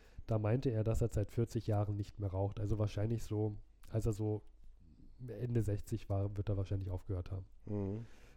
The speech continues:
Speaker 1: Ist jetzt nicht gerade wenig.
Speaker 2: Ist ja, vor allem ist auch nicht gerade sch-, früh. Ich meine, klar, vierzig
Speaker 1: Ja.
Speaker 2: Jahre nicht rauchen ist schon mal gut, aber ich meine, mit Ende sechzig ist es ja für manche schon zu spät mit dem
Speaker 1: Ja,
Speaker 2: Rauchen, ne?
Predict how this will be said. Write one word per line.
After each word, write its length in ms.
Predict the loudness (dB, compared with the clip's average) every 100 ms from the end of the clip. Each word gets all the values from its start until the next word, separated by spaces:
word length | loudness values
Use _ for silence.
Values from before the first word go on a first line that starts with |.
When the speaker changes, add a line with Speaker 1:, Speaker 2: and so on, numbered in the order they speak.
| -20 -12
Speaker 1:
Ist 160 | -6 0
jetzt 180 | 0 0
nicht 180 | -4 -4
gerade 260 | -8 -6 -6
wenig. 320 | -8 -10 -12 -4
Speaker 2:
Ist 140 | 0
ja, 80 | 0 0
vor 140 | 6 10
allem 100 | 10
ist 120 | 8
auch 100 | 4
nicht 180 | 2 0
gerade 220 | 2 2
sch-, 160 | 0 0 -4 -6
früh. 380 | 0 2 2 0
Ich 120 | -4
meine, 200 | 0 0
klar, 220 | 2 4 4
vierzig 240 | 4 4
Speaker 1:
Ja. 160 | 4 6
Speaker 2:
Jahre 240 | 6 6
nicht 220 | 8 12
rauchen 300 | 12 12 8
ist 120 | 2
schon 120 | 4 6
mal 160 | 6
gut, 200 | 6 4 4 -6 -2
aber 300 | 4 6 6
ich 240 | 4 -4 6
meine, 240 | 8 8
mit 120 | 4
Ende 280 | 2 2 4
sechzig 400 | 4 2 0 -2
ist 120 | -2
es 100 | 0
ja 100 | 2
für 140 | 2 4
manche 240 | 4 4
schon 160 | 0 0
zu 100 | 0
spät 320 | 2 2 2
mit 80 | 2
dem 80 | 4
Speaker 1:
Ja, 60 |
Speaker 2:
Rauchen, 320 | 4 4 -2 -4
ne? 180 | -2